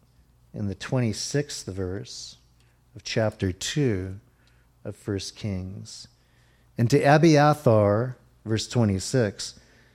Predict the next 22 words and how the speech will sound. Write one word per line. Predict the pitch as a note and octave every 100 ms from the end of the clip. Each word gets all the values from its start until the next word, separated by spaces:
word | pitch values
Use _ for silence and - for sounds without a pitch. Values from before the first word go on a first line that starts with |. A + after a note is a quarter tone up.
| _
"the | G#2+
priest," | G2 - - E3+ A#2 G2 A2+ - - - - _ _ _ _ _ _ _
that's | - F2+
who | - A#2
he | C#3+
was, | C#3+ G#2 G#2+ B2 - - _ _ _ _ _ _ _
the | A2
king | - - D#3+
said, | D3+ - C#3+ C3+ B2 - G#2
'Go | C3 C#3 C#3+
to | C#3+ C3 -
Anathoth, | A#2+ A#2+ A2+ G2+ F#2+ G#2 - _ _ _ _ _ -
to | A#2+
your | A2 A2 -
own | A#2 B2 C3 C3
field, | - - - A#2+ A#2 A2 F#2 F2+ A2 A#2 - _ _ _ _ _ _ _ _
for | - G2+
you | G2+ A#2 C3 C3+
are | A#2
deserving | G#2 G2 F2+ G#2 B2 B2 C3+ B2+
of | - F#2 F2+
death. | - G#2 F#2 - -